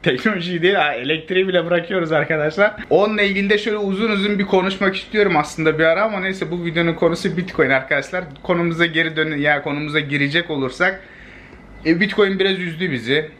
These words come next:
Yani açıkçası şu son iki aydır ne çektiğimi. <laughs> E, ya bu da bize ders olsun yani. Bir daha, e, şimdi ben bu yaşıma kadar biriktirdiğim bütün parayla Bitcoin almıştım.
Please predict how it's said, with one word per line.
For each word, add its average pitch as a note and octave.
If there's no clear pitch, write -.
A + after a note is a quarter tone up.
Yani C#3+
açıkçası D3+
şu D3+
son D3
iki D3
aydır C#3
ne D3+
çektiğimi. D#3+
<laughs> F#4
E, G3
ya G3
bu A3
da A3
bize G3
ders G3+
olsun D#3
yani. B2+
Bir D3
daha, D#3+
e, C#3
şimdi D3
ben D3
bu C3
yaşıma F3
kadar D#3
biriktirdiğim D#3
bütün G#3
parayla C3
Bitcoin A#2
almıştım. A#2+